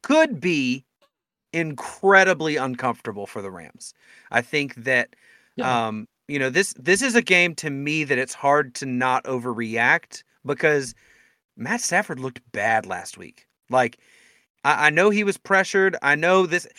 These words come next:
Speaker 1: And again, it goes to, like, is it just that he doesn't have a whole lot of chemistry with Allen Robinson yet because he didn't play in the preseason? Like,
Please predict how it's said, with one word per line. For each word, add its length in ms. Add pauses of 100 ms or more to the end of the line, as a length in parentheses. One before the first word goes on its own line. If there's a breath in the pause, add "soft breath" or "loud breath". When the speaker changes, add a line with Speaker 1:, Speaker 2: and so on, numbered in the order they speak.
(260 loud breath)
Speaker 1:
And 100
again, 260
it 100
goes 280
to, 100
like, 280 (400)
is 160
it 100
just 220
that 120
he 80
doesn't 240
have 180
a 40
whole 140
lot 120
of 60
chemistry 400
with 140
Allen 280
Robinson 460
yet 260
because 600 (360)
he 100
didn't 220
play 200
in 60
the 60
preseason? 540
Like, 200